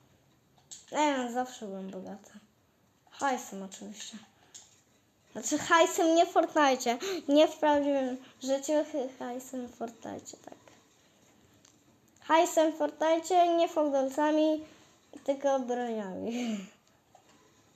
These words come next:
Fajny żart.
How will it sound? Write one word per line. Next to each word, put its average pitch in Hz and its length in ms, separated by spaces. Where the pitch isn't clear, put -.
Fajny 262 380
żart. 214 380